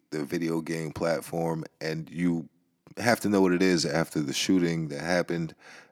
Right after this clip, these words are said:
at the Madden tournament. I forget where exactly that was, but there were reports months ago that the E-League was the next billion-dollar industry,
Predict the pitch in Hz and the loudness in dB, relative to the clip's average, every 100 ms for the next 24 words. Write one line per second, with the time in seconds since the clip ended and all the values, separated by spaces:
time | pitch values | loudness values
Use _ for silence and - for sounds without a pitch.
0 | - 76 76 82 85 82 85 - 85 82 | -8 -6 -2 0 0 0 -4 -2 -2 -2
1 | 82 78 _ - - 78 73 71 - 71 | -4 -6 _ -14 -12 -8 -6 -8 -8 -6
2 | 73 69 67 69 69 65 67 67 69 80 | -4 -4 -6 -6 -6 -6 -8 -4 -2 0
3 | 87 80 - - _ _ _ _ _ _ | 2 0 -4 -12 _ _ _ _ _ _
4 | _ - 113 107 - _ _ _ _ _ | _ 2 4 4 0 _ _ _ _ _
5 | _ _ _ _ 113 107 95 92 85 - | _ _ _ _ 4 4 6 4 0 -2
6 | 95 90 - - - 58 90 87 78 76 | -2 -2 -4 -6 -6 -8 -6 -4 -4 -4
7 | 76 76 71 71 67 - _ _ - 71 | -2 0 0 -2 -4 -8 _ _ -10 -8
8 | 67 80 76 78 76 - - _ _ _ | -6 -6 -2 -2 -2 -6 -16 _ _ _
9 | _ _ _ - 76 71 - 71 71 73 | _ _ _ -8 -6 -6 -6 -8 -6 -6
10 | 69 - - 80 73 71 69 71 69 64 | -6 -10 -8 -4 -4 -4 -4 -2 -2 -4
11 | 62 87 82 - 87 87 80 | -6 -4 -4 -4 -2 0 -2